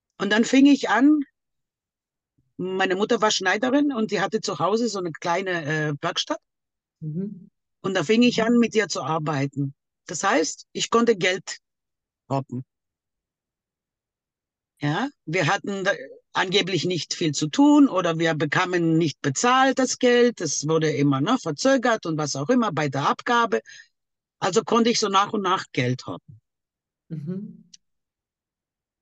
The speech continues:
Speaker 1: Und ich ging natürlich auch ständig n-, nach Hause zurück, ist klar.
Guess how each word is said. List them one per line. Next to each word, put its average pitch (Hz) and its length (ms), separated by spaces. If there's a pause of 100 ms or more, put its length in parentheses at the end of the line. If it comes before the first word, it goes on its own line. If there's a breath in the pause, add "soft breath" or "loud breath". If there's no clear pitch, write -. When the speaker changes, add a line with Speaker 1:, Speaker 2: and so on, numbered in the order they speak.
(800)
Speaker 1:
Und 208 560 (520 loud breath)
ich 175 200
ging 269 180
natürlich 185 400
auch 170 100
ständig 165 380 (100)
n-, 139 300
nach 135 180
Hause 147 300
zurück, 185 540
ist 143 220
klar. 175 260